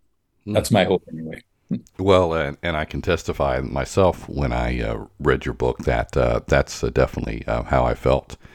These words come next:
Speaker 1: uh, and such. Uh, but, uh, yeah, so we do encourage people to get a copy of the book that you co-authored. Again, it's entitled Many Times and Many Places, C S Lewis and the Value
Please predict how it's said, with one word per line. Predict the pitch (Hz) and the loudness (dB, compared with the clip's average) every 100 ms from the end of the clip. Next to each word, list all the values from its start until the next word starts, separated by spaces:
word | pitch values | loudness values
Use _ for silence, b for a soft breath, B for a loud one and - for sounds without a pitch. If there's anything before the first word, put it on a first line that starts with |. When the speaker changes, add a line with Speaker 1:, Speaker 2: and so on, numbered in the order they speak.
| b b b | b b b
Speaker 1:
uh, | - - - - | -4 -4 -4 -10
and | - - | -18 -2
such. | 62 58 - | -2 0 -4
Uh, | 58 55 55 | -4 -4 -4
but, | - - - | -6 -6 -6
uh, | - | -6
yeah, | - 87 92 | 0 4 4
so | - 73 | 4 0
we | 71 | 0
do | 73 76 | 0 0
encourage | 69 - 73 - | 0 0 0 -2
people | 76 69 78 | -6 -4 -6
to | - 69 69 B B B B - | -4 -4 -4 B B B B -4
get | 87 | -2
a | |
copy | 78 76 69 78 69 64 | 4 4 4 0 -2 -2
of | 73 69 62 | 0 0 -2
the | 82 | -8
book | 80 - | -8 -6
that | - | -8
you | 69 | -6
co-authored. | 80 69 64 62 90 82 | -2 0 0 0 -2 -2
Again, | 73 69 | 0 0
it's | 67 - | 0 -2
entitled | 67 62 67 67 65 69 b b - | -6 0 2 2 0 -6 b b -8
Many | 71 80 104 | -2 2 4
Times | 120 104 95 110 107 | 4 4 6 6 4
and | 80 85 69 | 2 2 2
Many | 73 78 | 0 -2
Places, | 104 90 - 110 - - _ _ | -2 -2 -2 -6 -8 -18 _ _
C | - 107 90 | -8 -2 -2
S | 85 92 | 0 0
Lewis | 104 120 - | 2 2 0
and | 69 67 | -2 -2
the | |
Value | 58 67 71 76 78 | -2 -2 -2 -2 -4